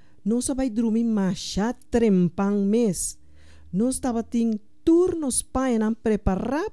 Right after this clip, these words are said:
po ni un banda pa no tarda cus alimento. Manera pa mi, kumi no abai drumi mes,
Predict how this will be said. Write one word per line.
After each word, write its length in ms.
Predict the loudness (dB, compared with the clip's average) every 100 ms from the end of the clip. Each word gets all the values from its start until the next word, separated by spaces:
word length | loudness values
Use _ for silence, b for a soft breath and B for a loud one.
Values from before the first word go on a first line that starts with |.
| -4
po 140 | -2
ni 160 | 0 0
un 160 | 2
banda 420 | 2 0 0 -2 -4 b b b -8
pa 140 | -4
no 160 | 0 -2
tarda 480 | -2 -2 -2 -4 -4
cus 220 | -2 -2
alimento. 720 | -2 -2 -2 -2 -2 -4 -6 -10 -20 -20 -20 -20 b b b b b
Manera 380 | -6 -2 0 0
pa 340 | -2 -2 0 0
mi, 240 | 0 -2 -4 b b
kumi 240 | -4 -2
no 260 | -2 -2 -4
abai 280 | -4 -4 -2
drumi 420 | 2 2 4 4
mes, 420 | 4 4 2 -6